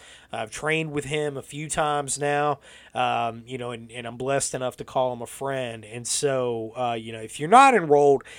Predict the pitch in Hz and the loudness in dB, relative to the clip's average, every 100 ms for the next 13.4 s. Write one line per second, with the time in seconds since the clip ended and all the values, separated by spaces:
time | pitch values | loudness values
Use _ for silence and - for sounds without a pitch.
0 | - - - - - - 262 254 240 196 | -16 -2 2 2 2 0 2 4 4 2
1 | 175 156 143 135 131 127 117 120 - _ | 0 -2 -2 2 2 0 -4 -8 -8 _
2 | _ _ _ _ _ _ - - - - | _ _ _ _ _ _ -12 -6 -2 2
3 | 185 - 170 143 123 127 120 127 143 - | 4 2 -2 -4 -2 -2 -2 -6 -12 -14
4 | - - - 117 131 247 277 254 196 160 | -20 -20 -10 -4 4 8 10 10 10 8
5 | 151 147 143 131 123 117 - 139 123 117 | 10 10 8 0 -4 -4 -4 -2 -2 -4
6 | 127 107 - - 120 127 190 220 208 190 | -8 -8 -12 -14 -14 -6 -4 0 0 -2
7 | 147 123 143 131 127 117 104 - - - | -4 0 2 2 0 -10 -18 -18 -14 -14
8 | - _ _ _ _ 120 117 117 190 233 | -14 _ _ _ _ -4 -2 -2 2 2
9 | 170 147 165 165 160 151 143 131 123 131 | 2 2 4 4 4 4 4 4 -2 -8
10 | 160 156 127 113 127 123 123 117 123 117 | -4 -4 -6 -8 -8 -6 -8 -8 -10 -8
11 | - 113 110 135 139 135 170 151 147 143 | -8 -10 -8 -2 -2 0 2 4 4 2
12 | 139 156 180 170 165 160 143 139 - 151 | 2 0 0 0 0 0 -2 -4 -2 2
13 | 147 139 139 | 2 2 -10